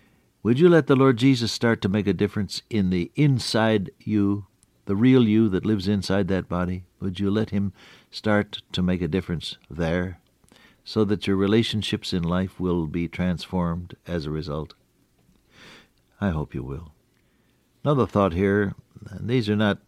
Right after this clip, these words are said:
in the nature of exposition. You people who are Bible expositors, don't hold me responsible for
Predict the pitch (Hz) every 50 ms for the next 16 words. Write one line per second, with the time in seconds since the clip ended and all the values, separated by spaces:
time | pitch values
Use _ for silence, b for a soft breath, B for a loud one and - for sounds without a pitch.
0 | _ - - 104 98 90 92 90 87 85 98 90 101 113 113 113 - - 90 85
1 | 98 98 - - - 95 92 85 110 107 90 90 82 90 107 113 - - 127 117
2 | - 98 87 95 92 87 80 78 95 98 101 87 87 87 82 - - - - 104
3 | 98 92 78 78 76 82 80 76 82 95 107 117 110 101 110 113 98 90 90 78
4 | 64 85 - - - - 98 92 80 - - 80 76 80 78 - - 80 73